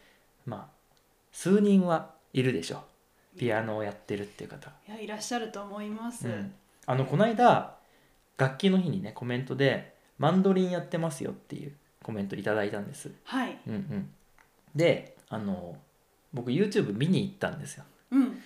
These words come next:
Speaker 1: そしたらね、普通にね、いっぱい演奏の動画を上げてらっしゃって、
Speaker 2: はい。
Speaker 1: すごいいいなって思ったんです。
Speaker 2: はあ、
Speaker 1: はい。
Speaker 2: 素晴らしいです。
Speaker 1: はい。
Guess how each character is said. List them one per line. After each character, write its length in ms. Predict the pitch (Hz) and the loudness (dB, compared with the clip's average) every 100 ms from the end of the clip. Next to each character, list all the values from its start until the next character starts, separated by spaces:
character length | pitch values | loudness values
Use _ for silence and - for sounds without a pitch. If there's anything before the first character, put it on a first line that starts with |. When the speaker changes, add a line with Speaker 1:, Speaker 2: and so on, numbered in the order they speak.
| - | -14
Speaker 1:
そ 120 | - | -8
し 60 | 143 | 4
た 140 | 170 | 6
ら 120 | 107 | 6
ね、 300 | 95 101 - _ _ _ _ _ _ _ | 2 -4 -10 _ _ _ _ _ _ _
普 140 | 143 | -6
通 260 | 143 185 175 | 0 2 2
に 160 | 165 | 0
ね、 400 | 160 120 - - - - - | 2 0 -2 -12 -20 -20 -10
い 60 | 139 | -10
っ 20 | |
ぱ 200 | - 143 | 2 6
い 80 | 135 | 6
演 120 | 135 | 6
奏 320 | 139 135 123 | 2 2 2
の 140 | 123 117 | 0 0
動 160 | 120 | 2
画 120 | 113 110 | 4 4
を 20 | |
上 120 | 104 | 4
げ 100 | 110 | 2
て 100 | 110 | 0
ら 100 | 104 | -2
っ 20 | |
し 140 | - 110 | -2 -6
ゃ 40 | |
っ 20 | |
て、 400 | 101 - 95 - - | -4 0 0 -2 -12
Speaker 2:
は 320 | 214 254 220 | -6 -4 -4
い。 40 | |
Speaker 1:
す 120 | - | 0
ご 140 | 143 143 | 4 4
い 100 | 123 | 4
い 20 | |
い 20 | 123 | 0
な 140 | 113 | -2
っ 80 | - | -2
て 100 | 101 | -4
思 140 | 101 | -4
っ 20 | 98 | -6
た 120 | 90 | -10
ん 80 | 95 | -10
で 80 | |
す。 120 | - - | -16 -18
Speaker 2:
は 480 | - 98 - - - | -16 -14 -14 -16 -10
あ、 80 | - | -6
Speaker 1:
は 60 | 95 | -6
い。 80 | - | -8
Speaker 2:
素 140 | - 214 | -14 -4
晴 120 | 247 | -2
ら 120 | 262 | 0
し 120 | 285 | -2
い 60 | 202 | -6
で 100 | - | -8
す。 160 | - | -8
Speaker 1:
は 80 | 113 | -8
い。 100 | - | -8